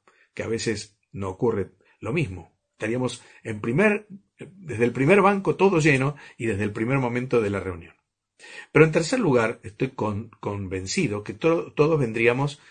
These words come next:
vestidos acorde a esa visita honrosa que es el Señor. No estoy diciendo que ve-, tuviéramos que venir de gala o con alguna ropa especial, pero sí vestidos dignamente para estar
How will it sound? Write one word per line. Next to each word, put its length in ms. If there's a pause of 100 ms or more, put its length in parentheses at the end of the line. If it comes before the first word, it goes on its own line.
(340)
vestidos 680 (180)
acorde 800 (160)
a 120
esa 220
visita 680
honrosa 640 (300)
que 100
es 100
el 80
Señor. 480 (1040)
No 120
estoy 160
diciendo 340
que 180
ve-, 680
tuviéramos 320
que 80
venir 300
de 180
gala 420 (180)
o 140
con 140
alguna 260
ropa 240
especial, 640
pero 200
sí 380 (240)
vestidos 540
dignamente 640
para 200
estar 360